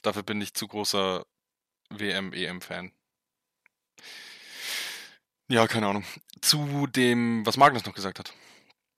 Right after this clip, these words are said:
Ich stimme dir da absolut, absolut zu. Ich liebe das auch, wie jede E M oder W M mit einem anderen Underdog-Team irgendwie die eigene Geschichte schreibt und man kann das so nachvollziehen wie Ajax in der Champions League. Da war's das Gleiche.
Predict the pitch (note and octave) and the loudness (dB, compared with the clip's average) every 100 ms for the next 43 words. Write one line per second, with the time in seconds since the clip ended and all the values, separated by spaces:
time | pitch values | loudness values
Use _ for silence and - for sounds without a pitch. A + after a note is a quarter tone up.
0 | - - - B2 - C3+ B2 A2+ A#2 - | -20 -20 -8 0 2 4 4 6 6 4
1 | A#2 A#2 - - - A2 G#2 - - A2+ | -2 -2 -6 -6 -4 -4 -6 -2 -2 -2
2 | - - - A2+ C3 C3 - - G#2 A2+ | -6 -8 -8 -6 -6 -4 -2 4 4 4
3 | - _ - G#2+ G#2+ G#2+ G#2 A2 A2+ G#2+ | -2 _ -14 -6 -4 -2 0 0 2 2
4 | G2 G#2+ G2+ F#2+ G#2+ G#2+ G#2 G2+ G2+ G2+ | 2 0 -2 0 2 4 2 0 -2 -2
5 | G2 G2+ G#2+ G2+ G2 G2 G2+ F#2+ F#2+ - | -2 -2 -2 -4 -4 -2 -2 0 -2 -4
6 | - G#2 F2+ F#2+ F#2+ F#2 F#2+ F#2 _ _ | -6 -4 -4 -4 -4 -4 -6 -8 _ _
7 | _ _ - D2 F#2+ G2 F#2+ G2 - G#2+ | _ _ -2 0 0 0 -2 -2 -4 -4
8 | - G2 F#2 G2 F#2 F#2 G2 F#2 - G2 | 0 0 -2 -4 -6 -4 -6 -2 -4 0
9 | F#2+ G#2 - G2+ - G2+ G2 - _ - | 0 0 -4 -8 -6 -6 -6 -10 _ -20
10 | _ _ _ - G#2+ G#2 G2+ - G2+ G#2+ | _ _ _ -12 -6 -2 -2 2 6 6
11 | G#2 - A2 G2+ - G#2+ G2+ - F#2 - | 6 0 -2 0 2 2 0 -6 -10 -12
12 | _ _ - - - - - - - _ | _ _ -20 -20 -20 -18 -16 -16 -20 _
13 | _ A2 G2+ G#2 - G#2 G2 G2 G2 | _ 2 4 4 4 4 6 4 4